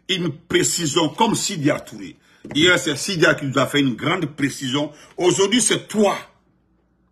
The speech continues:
Parce que voici ce que tu dis. C'est ta page, hein. Voilà. Voilà, c'est ta page Facebook. Voici sa page.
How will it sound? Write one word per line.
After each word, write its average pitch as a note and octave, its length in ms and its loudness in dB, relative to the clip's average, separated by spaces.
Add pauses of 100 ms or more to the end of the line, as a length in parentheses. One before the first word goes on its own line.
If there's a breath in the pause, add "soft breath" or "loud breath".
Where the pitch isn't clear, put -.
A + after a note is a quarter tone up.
(1080)
Parce D3 180 -2
que E3+ 120 -2
voici D3 360 0
ce G#3+ 120 0
que F#3 160 0
tu - 200 -6
dis. - 380 -16 (240 soft breath)
C'est C3 160 -4
ta C#3 120 4
page, D#3+ 280 2
hein. B2+ 180 -4 (1120)
Voilà. G#2+ 380 0 (200)
Voilà, A#2+ 240 4
c'est A2+ 160 -6
ta A2 120 2
page C3 280 0
Facebook. F#2+ 440 -4 (380)
Voici G#2 260 -6
sa F2+ 200 -4
page. - 420 -18